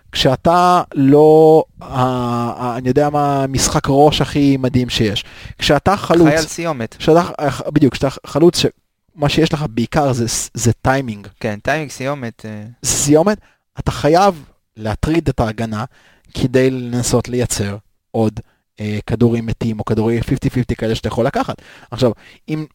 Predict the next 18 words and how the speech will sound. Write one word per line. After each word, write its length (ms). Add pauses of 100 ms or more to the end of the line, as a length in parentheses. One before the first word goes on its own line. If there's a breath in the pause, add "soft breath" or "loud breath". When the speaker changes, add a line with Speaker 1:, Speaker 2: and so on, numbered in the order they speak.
(280)
Speaker 1:
רוקאביצה 520
יטריד 260
את 60
ההגנה, 360
זה 160
יקל 360
הרבה 420
יותר 460
על 120
כל 240
השחקנים 540
שמשחקים 520
מאחוריו 480
לה-, 100 (120)
להמשיך 380
להטריד 300
את 60
ההגנה. 320